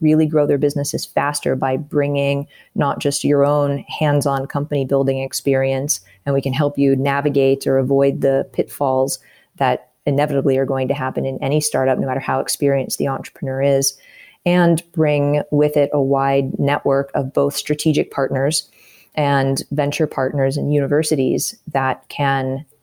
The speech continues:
help grow those companies. Whether it's, you know, for example, we are in the middle of doing the Radical Corteva Challenge. So we partnered with Corteva,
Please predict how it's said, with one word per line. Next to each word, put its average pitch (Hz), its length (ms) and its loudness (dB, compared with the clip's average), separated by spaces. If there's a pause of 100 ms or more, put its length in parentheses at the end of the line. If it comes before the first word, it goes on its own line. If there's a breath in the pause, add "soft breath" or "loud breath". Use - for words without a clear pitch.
(140)
help - 420 -4
grow 143 280 2
those 139 220 2
companies. 135 560 -4 (320 soft breath)
Whether 139 400 2
it's, - 540 0
you 143 60 0
know, 139 60 0
for 139 160 -2
example, 135 680 0 (160)
we 135 460 2
are 131 400 0
in 139 160 0
the 135 80 0
middle 139 340 2
of 143 180 -2
doing 135 420 0
the 135 120 2
Radical 135 420 0
Corteva 139 440 -2
Challenge. 135 560 -2 (100)
So 139 260 -2
we 131 280 2
partnered 135 500 -2
with 135 220 2
Corteva, 151 520 0